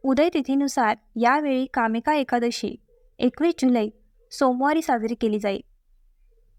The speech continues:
आणि एकवीस जुलै सोमवार असल्याने या एकादशीचे महत्त्व आणखीन वाढले आहे. अशा परिस्थितीत कामिका एकादशीला उपवास करून पूजा केल्याने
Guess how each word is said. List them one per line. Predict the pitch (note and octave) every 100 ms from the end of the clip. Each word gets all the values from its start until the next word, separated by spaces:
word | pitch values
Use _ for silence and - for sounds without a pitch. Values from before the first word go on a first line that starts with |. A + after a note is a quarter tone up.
| _ _ -
आणि | C#4 D#4+
एकवीस | C#4+ C#4 D#4 D4
जुलै | C#4+ D4
सोमवार | C#4+ C4 A3+ B3+ C4
असल्याने | - B3+ B3 A3+ - -
या | A#3 B3+
एकादशीचे | D4+ C4+ B3 B3 C4 C#4
महत्त्व | C4 A#3 A#3+ A3 G#3+ _ _ -
आणखीन | B3 A3+ D4+
वाढले | D#4+ A#3+ G3+ G#3
आहे. | G3+ G3+ _ _ _ _ _ _ _
अशा | - C4 F4
परिस्थितीत | E4 C#4+ - C4 A#3+ A#3 -
कामिका | A#3 A3+ C4+ E4
एकादशीला | C#4+ B3+ B3 B3 C#4 C4+ C#4
उपवास | A#3+ - B3 B3
करून | - B3 G#3 - - _ _ -
पूजा | C4 D4
केल्याने | D#4 C4 A#3+ C4+ A#3